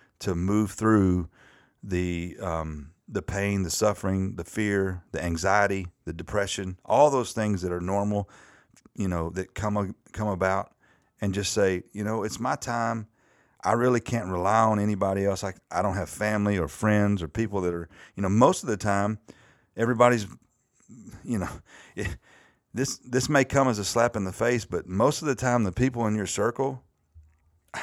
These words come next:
and I mean this sincerely, aren't pulling for you. They're, they're not. They may act like they are, and they may, they may <laughs> tell you to your face that, you know, "Yeah, go for it," or "Do this," or "Do that," or "You're doing a great job."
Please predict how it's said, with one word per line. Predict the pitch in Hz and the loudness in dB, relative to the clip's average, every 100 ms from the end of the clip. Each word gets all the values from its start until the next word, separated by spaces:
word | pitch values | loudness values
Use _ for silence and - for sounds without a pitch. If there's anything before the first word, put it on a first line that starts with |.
| - | -10
and | 92 98 | -6 -2
I | 110 | 0
mean | 117 123 | 0 2
this | 113 98 | 0 -2
sincerely, | 110 110 - 107 120 139 127 _ _ _ _ | -2 -4 -2 0 0 -2 -6 _ _ _ _
aren't | - 135 - | 4 4 4
pulling | 127 156 135 | 4 4 4
for | 98 | -2
you. | 85 76 - - _ _ _ _ | -6 -8 -14 -20 _ _ _ _
They're, | 87 95 - - _ - _ _ | -2 -2 -4 -14 _ -20 _ _
they're | 95 117 | 2 4
not. | 117 160 80 98 | 6 4 0 -2
They | 101 | 0
may | 123 139 | 2 2
act | 120 160 | 2 0
like | 135 139 147 | -4 -6 -4
they | 143 | 0
are, | 139 156 143 - _ _ _ - | 2 2 -2 -14 _ _ _ -10
and | 92 | -4
they | 117 | 0
may, | 135 131 117 101 - | 2 2 2 -2 -8
they | 95 110 | -2 0
may | 123 - 107 | 0 -2 -4
<laughs> | - | -2
tell | 120 120 | 2 2
you | 120 123 | 2 0
to | 120 | 0
your | 117 104 | 0 0
face | - 107 123 - | 2 2 0 -2
that, | 95 87 107 | -4 -4 -2
you | |
know, | 98 90 | -2 0
"Yeah, | 101 120 | 0 0
go | 107 123 | 2 0
for | - 120 98 | 0 -2 -2
it," | |
or | 87 | -2
"Do | 113 | -2
this," | 120 123 - | 0 0 -2
or | 95 | -4
"Do | 113 | -2
that," | 120 117 | 0 -2
or | 95 92 | -2 -4
"You're | 98 | -2
doing | 117 123 | 0 2
a | 113 | 0
great | 120 110 | 0 -2
job." | 98 123 110 - | -2 -2 -2 -4